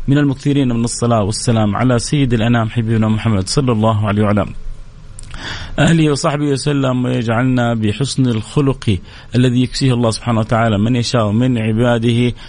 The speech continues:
من أقرب الناس لرسول الله صلى الله عليه وعلى آله وصحبه وسلم. إن، إن، إن، إن القضية الأساسية التي ينبغي أن تشغل بال الإنسان في هذه الدنيا،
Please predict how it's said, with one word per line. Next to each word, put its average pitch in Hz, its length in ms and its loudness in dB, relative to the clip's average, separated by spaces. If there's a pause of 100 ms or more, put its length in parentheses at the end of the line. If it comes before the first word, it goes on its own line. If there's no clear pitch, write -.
(160)
من 117 160 4
أقرب 113 280 -2
الناس 104 380 2
لرسول 98 480 0
الله 95 280 2
صلى 120 280 0
الله 87 340 0
عليه 90 160 0
وعلى 85 360 0
آله 87 140 0
وصحبه 85 360 0
وسلم. 104 500 2 (420)
إن، 139 260 2 (520)
إن، 135 220 2 (240)
إن، 120 260 2 (260)
إن 127 100 2
القضية 123 400 0
الأساسية 113 500 0
التي 95 220 -2
ينبغي 104 560 2 (100)
أن 95 220 0 (300)
تشغل 110 420 0 (120)
بال 135 260 2
الإنسان 110 560 0
في 104 220 -2
هذه 107 340 2
الدنيا، 139 600 0